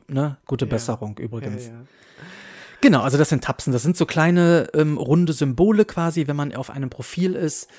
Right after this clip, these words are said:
Speaker 1: kann man halt dem Profil quasi ein Symbol zuweisen und damit halt quasi auch schon eine Message irgendwie
Speaker 2: Genau, irgendwie
Speaker 1: weitergeben.
Speaker 2: Interesse in welcher Hinsicht auch immer
Speaker 1: Genau.
Speaker 2: zu bekunden. So, und dann kriegst du einen Tab und dann schreibst du die Person an und dann kommt aber nichts.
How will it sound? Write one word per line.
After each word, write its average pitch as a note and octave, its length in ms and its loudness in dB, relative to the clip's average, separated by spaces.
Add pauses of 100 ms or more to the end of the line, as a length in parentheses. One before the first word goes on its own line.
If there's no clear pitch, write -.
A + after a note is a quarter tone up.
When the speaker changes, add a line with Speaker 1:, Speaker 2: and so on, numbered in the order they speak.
(540)
Speaker 1:
kann B2+ 160 -6
man B2 200 -4
halt A#2+ 340 -6 (440)
dem A#2+ 140 0
Profil B2+ 720 -2
quasi A2+ 420 -6
ein A2+ 340 -8
Symbol G#2+ 720 -8 (480)
zuweisen G#2+ 920 -6
und B2 200 -6
damit A#2+ 280 -2
halt A#2+ 180 -6
quasi A#2 260 -8
auch - 80 -12
schon - 180 -10
eine A2 80 -8
Message - 440 -10
irgendwie G#2+ 520 -10 (140)
Speaker 2:
Genau, A2 340 -10
irgendwie B2+ 220 -10
Speaker 1:
weitergeben. B2 200 -10 (160)
Speaker 2:
Interesse A#2 500 -8
in A2+ 180 -12
welcher A2+ 240 -6
Hinsicht A2+ 400 -10
auch G2+ 140 -12
immer G#2 420 -12
Speaker 1:
Genau. B2 140 0
Speaker 2:
zu F#2+ 140 -6
bekunden. G2+ 720 -12
So, G#2+ 260 -10
und A#2 180 -10
dann B2 140 -10
kriegst - 280 -10
du C#3+ 40 -10
einen C3 100 -12
Tab E3+ 360 -6
und C#3 80 -10
dann B2+ 120 -10
schreibst B2 340 -10
du C3 40 -16
die B2+ 100 -10
Person B2+ 400 -8
an D3 300 -8
und B2 80 -10
dann A2+ 140 -12
kommt - 220 -16
aber E2+ 180 -12
nichts. - 460 -20